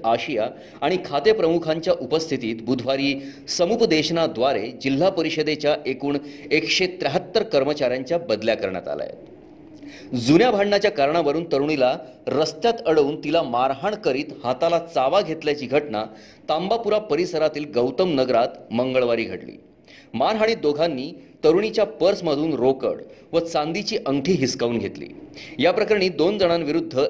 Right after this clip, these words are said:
एमआयडीसी पोलीस ठाण्यात गुन्हा दाखल करण्यात आला आहे. तालुक्यातील आव्हाणे गावात अवैध वाळूची वाहतूक करणाऱ्या ट्रॅक्टरने रिक्षाला उडवल्याने संतप्त ग्रामस्थांनी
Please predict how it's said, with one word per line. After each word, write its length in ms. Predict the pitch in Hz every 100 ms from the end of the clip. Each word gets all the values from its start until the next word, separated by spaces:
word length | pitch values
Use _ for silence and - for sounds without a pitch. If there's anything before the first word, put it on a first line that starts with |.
| -
एमआयडीसी 420 | 139 180 165 165
पोलीस 360 | 160 123 147 -
ठाण्यात 260 | 139 127 - - - 117
गुन्हा 240 | 135 135
दाखल 240 | 123 113 104
करण्यात 340 | 98 92 85
आला 160 | 71 52
आहे. 300 | - - - - - - - - - - 156
तालुक्यातील 500 | 180 240 233 240 - -
आव्हाणे 400 | 143 139 196 208
गावात 360 | 143 139 123 - -
अवैध 320 | 139 156 214 220
वाळूची 480 | 143 139 170 175
वाहतूक 440 | 135 113 127 196 -
करणाऱ्या 380 | 139 139 156 165
ट्रॅक्टरने 800 | 120 117 - 147 110 117 - - -
रिक्षाला 560 | 120 147 - 226 233 220
उडवल्याने 540 | 151 156 165 139 117 156
संतप्त 560 | - 147 160 - -
ग्रामस्थांनी 760 | 202 131 143 165 - 156 117